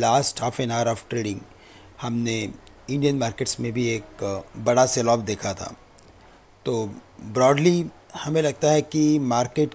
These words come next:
का जो एक overall mood है वो, अ, एक negative bias के साथ trade कर रहा है, लेकिन, अ, अ, downside में भी हमने देखा कि एक अच्छा खासा support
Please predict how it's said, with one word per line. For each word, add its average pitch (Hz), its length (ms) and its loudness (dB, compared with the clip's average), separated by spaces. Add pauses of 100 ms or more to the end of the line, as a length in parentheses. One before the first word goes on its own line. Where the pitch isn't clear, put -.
का 135 140 2
जो 123 440 -2 (160)
एक 120 460 -4 (100)
overall 120 440 2
mood 127 340 2
है 139 120 4
वो, 110 380 0 (800)
अ, 113 380 0 (140)
एक 117 540 -2
negative 127 540 2
bias 113 420 4
के - 140 0
साथ 127 340 4 (1400)
trade 139 220 2
कर 127 180 -2
रहा 123 140 0
है, 170 60 0
लेकिन, 123 540 -2
अ, 104 300 -4 (1200)
अ, 117 140 -2
downside 139 680 4
में 131 200 2
भी 127 120 0
हमने 120 300 0
देखा 117 340 0
कि 120 340 -2
एक 113 140 -4
अच्छा 127 280 0
खासा 123 320 0
support 117 500 -2